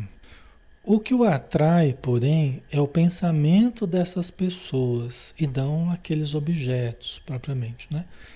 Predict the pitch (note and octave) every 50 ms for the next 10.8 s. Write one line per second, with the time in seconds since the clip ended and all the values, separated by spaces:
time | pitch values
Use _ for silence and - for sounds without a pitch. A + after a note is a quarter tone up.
0 | - - - - - - - F#3 F3+ F3+ E3+ C#3+ C3 B2+ - - D3 C3 B2+ B2
1 | - C3+ B2 - - - C3+ B2 B2 - - C#3 C#3 D3 - - - - - -
2 | C3 B2 C#3+ C#3 B2+ - - D3+ C#3 - - - _ - - - - - - -
3 | - - - - - - - - C3+ B2+ B2+ - - C#3 C3+ B2+ B2 A#2+ A#2 A2+
4 | A2+ A#2+ A#2+ B2 A#2+ A#2+ A2+ A2+ A2+ A2 A2 A2+ C3 D#3+ F#3+ G#3 G#3+ - - C#3
5 | A#2+ A#2 A#2+ B2 B2 B2+ C3 D3 D#3+ E3 F3 G#3+ A3+ G#3+ G3+ G3 - F3 E3+ F3
6 | F3+ - E3+ E3+ D#3+ D#3+ D3 C3 A#2+ A2 A2 A#2+ B2+ C3+ C#3+ D3 - - - E3
7 | - - D3+ D3+ D3+ - D3+ B2+ B2 B2 B2 - C#3+ B2 - - - C#3+ C#3+ -
8 | - - - - - - _ - - - - - - - - - - - _ -
9 | - - _ _ _ - - C#3+ B2+ B2+ D3 F3 F3+ - - - - - - -
10 | - - - - - A3 E3 A#2+ A#2+ B2+ C#3 D#3 F3 G3 G#3 -